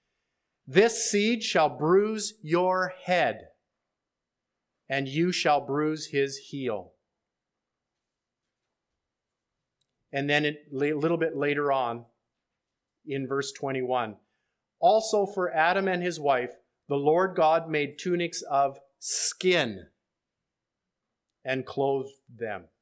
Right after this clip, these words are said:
We have the gospel right there. They sinned. God came with the gospel. "I'm going to send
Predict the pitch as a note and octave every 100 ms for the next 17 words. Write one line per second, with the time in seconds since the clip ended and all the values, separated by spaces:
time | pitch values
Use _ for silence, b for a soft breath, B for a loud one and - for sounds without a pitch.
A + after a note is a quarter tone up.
0 | _ _ _ _ C#3 D3 D#3 C#3+ B2 C3
1 | D3+ - A#2+ G#2 - _ _ A#2 C#3+ D3
2 | D3 B2 G2+ - _ _ _ _ _ A#2+
3 | A2+ - F3+ G3 G#3 F#3+ - _ _ -
4 | C3 D#3 D#3 - D3+ C#3+ C3+ C3 B2+ B2
5 | - G#2 E2+ _ _ _ _ _ D3+ F#3
6 | A3+ G3+ F#3 F#3 F3+ D#3+ - D#3 D3+ D3+
7 | C#3